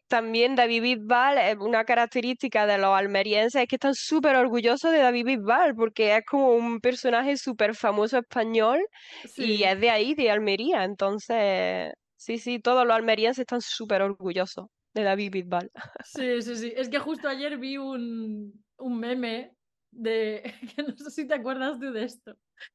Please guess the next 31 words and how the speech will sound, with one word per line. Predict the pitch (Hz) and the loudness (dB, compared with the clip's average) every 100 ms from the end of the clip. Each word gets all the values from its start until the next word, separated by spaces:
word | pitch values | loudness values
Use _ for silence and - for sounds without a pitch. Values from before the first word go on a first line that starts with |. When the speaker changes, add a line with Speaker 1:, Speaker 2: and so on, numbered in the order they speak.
| _ _ _ - | _ _ _ -2
Speaker 2:
<laughs> | 370 | 0
Se | 320 | -2
volvió | 247 233 233 247 | 0 -2 0 -2
viral | 226 226 233 233 | -2 -2 -2 -4
de | 208 | -6
David | 202 208 214 | -6 -6 -6
Bisbal, | 220 196 208 262 - _ _ _ - | -6 -4 -6 -6 -10 _ _ _ -6
que | |
decía, | 247 240 220 | -2 -2 -2
"¿Cómo | 247 | -4
están | 262 277 285 | -4 -4 -4
los | 254 | -6
máquinas?". | 220 240 226 196 190 226 _ _ _ _ 208 | -6 -6 -8 -12 -14 -16 _ _ _ _ -2
Speaker 1:
Por | 226 | -2
supuesto. | 220 214 202 190 - 220 | 0 -4 -2 -2 0 0
<laughs> | 233 494 - 269 - - - 214 - - - _ - _ _ _ _ _ - - - | 2 0 -2 -2 0 0 0 -2 -8 -8 -10 _ -20 _ _ _ _ _ -12 -12 -12
Lo | - 262 | 2 4
primero | 262 294 339 403 | 4 4 6 6
de | 330 | 4
todo, | 311 - 196 190 | 2 2 4 4
¿cómo | 285 330 | 4 4
están | 339 285 254 | 2 2 2
las | 226 | 2
máquinas? | 214 180 - 220 233 - - | 0 -4 -2 -2 0 -2 2
Speaker 2:
Lo | 349 285 | 2 2
primero, | 302 294 330 | 0 0 -2
<laughs> | 262 320 | -2 -2
¿cómo | 320 | -4
están | 320 302 | -2 0
las | 277 | 0
máquinas? | 262 240 - _ - | -4 -8 -8 _ -20